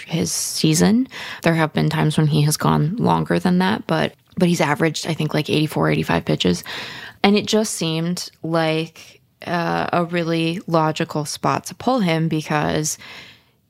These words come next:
he gets through five and two-thirds. The top of the Phillies lineup is coming up. As you said, like, his, I mean, granted, he has only had,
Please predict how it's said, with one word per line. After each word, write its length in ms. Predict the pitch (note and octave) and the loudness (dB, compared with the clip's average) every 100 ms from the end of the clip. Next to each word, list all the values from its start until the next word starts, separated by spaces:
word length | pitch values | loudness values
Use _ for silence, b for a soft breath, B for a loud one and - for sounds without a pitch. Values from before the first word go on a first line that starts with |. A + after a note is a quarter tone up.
| _ | _
he 220 | - E3+ | -4 2
gets 280 | F#3 G3+ - | 2 0 -2
through 180 | A3 G#3+ | 0 2
five 340 | F#3+ F3+ F#3 | 2 2 2
and 420 | F#3+ F#3 F#3 F3+ - | 2 2 0 -2 -2
two-thirds. 840 | F#3 F3+ E3 D#3 D#3 D#3 D3+ - B B B _ _ _ | -2 0 0 2 2 0 -4 -8 B B B _ _ _
The 80 | D#3+ | -8
top 380 | - - E3 F#3 | -2 0 0 0
of 200 | F#3 F3+ | -2 -2
the 100 | F#3+ | -4
Phillies 420 | F#3 E3+ F3 E3+ | 0 0 0 0
lineup 380 | E3 D#3+ D#3+ D#3 | 0 0 0 0
is 140 | D#3 - | -2 -4
coming 420 | - D#3 D#3 D3+ | -2 0 2 4
up. 320 | - D#3+ - - _ - | 4 2 -4 -20 _ -4
As 220 | E3+ D#3 | -2 0
you 120 | E3 E3+ | 0 0
said, 400 | - E3 D#3 D#3+ | 2 2 2 0
like, 160 | D#3+ | -2
his, 540 | - F#3+ F#3+ G3+ - B B B B - | 0 2 4 2 -2 B B B B 0
I 60 | |
mean, 260 | G3 F#3+ - _ _ | 2 2 0 _ _
granted, 460 | - G3+ F#3+ E3+ D#3+ B B B | 0 2 2 -2 -4 B B B
he 280 | - C4 C4+ | -2 2 4
has 220 | A#3+ G#3+ | 4 4
only 340 | G3 F#3+ F#3 F3 | 2 2 2 2
had, 580 | E3 D#3 D#3 D#3 D#3+ | 2 0 0 -2 -4